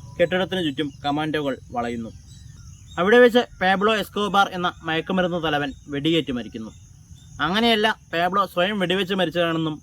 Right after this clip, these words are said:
വിശ്വസിക്കുന്നവരുണ്ട്. രണ്ട് പതിറ്റാണ്ടോളം കൊളംബിയയെ വിറപ്പിച്ച ആ മനുഷ്യന്റെ അന്ത്യയാത്ര കാണാൻ എത്തിയത് ഇരുപത്തയ്യായിരത്തോളം പേരായിരുന്നു. കാരണം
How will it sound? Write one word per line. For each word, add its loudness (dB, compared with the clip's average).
വിശ്വസിക്കുന്നവരുണ്ട്. -6
രണ്ട് 6
പതിറ്റാണ്ടോളം 4
കൊളംബിയയെ 4
വിറപ്പിച്ച -2
ആ 0
മനുഷ്യന്റെ 0
അന്ത്യയാത്ര 0
കാണാൻ 0
എത്തിയത് -4
ഇരുപത്തയ്യായിരത്തോളം 0
പേരായിരുന്നു. -4
കാരണം 0